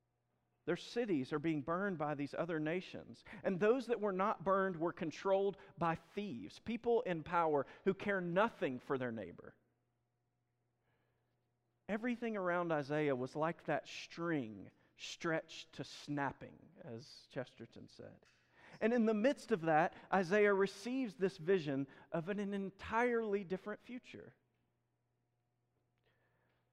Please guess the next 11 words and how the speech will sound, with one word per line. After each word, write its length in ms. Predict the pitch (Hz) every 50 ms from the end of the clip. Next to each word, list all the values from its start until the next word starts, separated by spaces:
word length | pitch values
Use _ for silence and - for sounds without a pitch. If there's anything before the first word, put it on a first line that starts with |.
| _ _ _ _ _ _ _ _ _
And 140 | 170 165 160
this 180 | 180 214 - -
is 160 | 226 214 -
the 120 | - 170
way 320 | 170 165 165 160 165 165 160
that 180 | 143 143 - -
hope 460 | - - - 170 170 165 - - - -
works 420 | - 143 151 156 143 - - - - - - - - - _ _ _ -
with 200 | 123 131 - _
Jesus 380 | - 131 123 113 113 110 -
Christ. 580 | - - 107 110 123 - - _ - - _ _